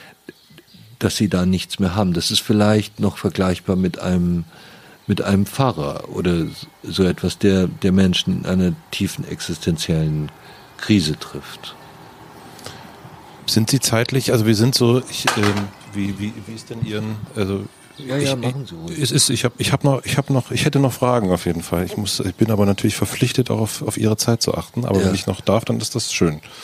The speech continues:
Speaker 2: Ich hab mich bei, in der Vorbereitung habe ich mich <laughs> über eine Sache, also ich hab mich über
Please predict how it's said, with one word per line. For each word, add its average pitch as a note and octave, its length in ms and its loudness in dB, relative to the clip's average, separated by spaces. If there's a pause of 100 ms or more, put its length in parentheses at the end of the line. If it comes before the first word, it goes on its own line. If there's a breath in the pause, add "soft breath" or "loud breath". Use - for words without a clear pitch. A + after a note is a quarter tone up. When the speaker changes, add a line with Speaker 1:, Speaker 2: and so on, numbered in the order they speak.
(120)
Speaker 2:
Ich - 100 -4
hab A2+ 80 -2
mich G#2 140 -8 (200)
bei, A#2 120 2
in - 140 -4
der G2+ 60 2
Vorbereitung A#2+ 380 2
habe G#2+ 120 2
ich G2+ 40 -2 (100)
mich - 100 4
<laughs> - 0 -
über A2+ 200 2
eine A#2+ 220 4
Sache, G2+ 240 -2
also F2+ 100 -2
ich - 60 -2
hab F2 60 -6
mich - 120 -8
über F#2+ 160 -10